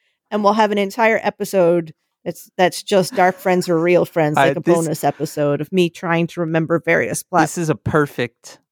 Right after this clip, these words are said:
Speaker 2: Town Watch episode. And Says Whovians, Says Who is made possible for, by whatever. The words are not working now, but you make this happen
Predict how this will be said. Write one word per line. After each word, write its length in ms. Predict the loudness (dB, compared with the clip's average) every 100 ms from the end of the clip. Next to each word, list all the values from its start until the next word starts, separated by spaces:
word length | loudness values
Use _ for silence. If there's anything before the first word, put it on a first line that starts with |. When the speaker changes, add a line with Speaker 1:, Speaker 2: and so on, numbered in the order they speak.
| _ _
Speaker 2:
Town 300 | -2 -2 0
Watch 280 | -4 -4 -2
episode. 560 | -4 -4 -2 0 0 0
And 240 | -2 -2
Says 440 | -4 -2 -2 -2 -2
Whovians, 1000 | 0 0 0 0 0 -2 -4 -8 -10 -18 _ _ _ _ _ _ _ _
Says 360 | -2 2 2
Who 240 | 2 2 0
is 320 | -2 -2 -2
made 300 | 0 2 2
possible 560 | 0 0 -2 -8 -8 -10 _
for, 280 | -4 -2 -2
by 460 | 0 2 2 -2 -8 -18 -6
whatever. 640 | -2 0 0 -4 -12 -14 _ _ _ _ _
The 100 | 0
words 440 | 2 2 2 0
are 120 | 0 2
not 280 | 0 0
working 520 | -2 -2 -2 -6 -12 -10
now, 300 | -12 -12 0
but 400 | 2 4 0 _
you 420 | -18 -8 -6 -4 -2
make 320 | 0 -2 -4
this 320 | -6 -6 -4
happen 580 | -2 -2 -2 -6 -6